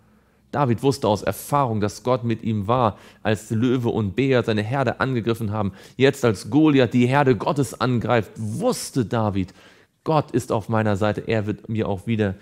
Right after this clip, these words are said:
den Sieg schenken. Wenn wir Erfahrung mit Gott im Alltag machen,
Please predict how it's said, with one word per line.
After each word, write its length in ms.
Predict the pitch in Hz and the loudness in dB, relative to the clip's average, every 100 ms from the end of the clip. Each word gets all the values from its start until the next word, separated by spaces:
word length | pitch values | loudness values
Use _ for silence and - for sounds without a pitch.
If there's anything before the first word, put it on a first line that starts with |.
| - _ _ | -18 _ _
den 180 | 107 98 | -2 -2
Sieg 240 | 107 107 | -2 -4
schenken. 280 | - 110 107 | -4 -6 -4
Wenn 140 | 101 | -4
wir 120 | 107 113 | -4 -4
Erfahrung 580 | 104 - 139 127 117 | -8 -10 -6 -4 -2
mit 160 | 110 98 | -4 -2
Gott 200 | 104 104 | -4 -4
im 200 | 107 90 - | -6 -8 -8
Alltag 420 | 165 170 120 104 | -4 -4 -4 -2
machen, 320 | 107 95 101 | -2 -2 -4